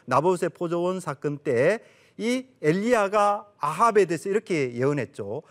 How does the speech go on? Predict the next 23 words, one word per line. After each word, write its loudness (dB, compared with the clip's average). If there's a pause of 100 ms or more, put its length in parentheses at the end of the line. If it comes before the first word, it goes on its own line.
(220)
"나봇의 2
피를 -2
핥은 -2
곳에서 -2 (280)
개들이 2 (180)
내 4
피이고 -2
내 2
몸의 -2
피도 -6
핥으리라." -2
이렇게 -4
예언했는데 -2 (320)
그 2
예언이 4
성취되어서 -4
어떻게 -4
해요? -4 (340)
"개들이 0 (180)
그의 -8
피를 -10
핥았다." -16
이렇게 -2